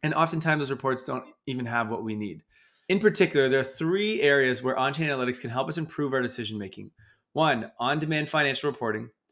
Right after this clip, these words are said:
Two, marketing and customer analytics. This one is massive. And three, supply chain management, which is actually quite interesting.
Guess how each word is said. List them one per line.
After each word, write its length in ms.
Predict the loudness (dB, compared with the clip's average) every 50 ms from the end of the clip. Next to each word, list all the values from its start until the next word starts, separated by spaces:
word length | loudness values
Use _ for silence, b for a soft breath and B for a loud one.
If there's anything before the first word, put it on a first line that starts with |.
| _ _ -8
Two, 280 | -2 2 4 4 4
marketing 580 | 4 2 2 2 2 4 4 4 2 2 2 2
and 120 | 0 -2
customer 480 | -2 -2 -2 -2 0 0 0 0 0 0
analytics. 400 | 0 0 0 0 -2 -4 -4 -6
This 200 | -8 -8 -6 -6
one 160 | -6 -4 -4
is 200 | -4 -4 -6 -8 -8
massive. 600 | -4 -4 -2 -2 -4 -6 -6 -4 -4 -4 -6 -10 _ b b b b b b
And 140 | b -4 0
three, 160 | 2 4 4
supply 480 | 4 2 -2 -4 -2 0 2 2 2
chain 260 | 2 0 0 -2 -2 -2
management, 400 | -4 -4 -6 -8 -12 -14 -14 -16 -16
which 120 | -16 -12
is 120 | -4 -2 -2
actually 240 | -2 -2 -4 -8
quite 160 | -6 -4 -4 -4
interesting. 500 | -4 -4 -6 -6 -8 -8 -10 -14 -18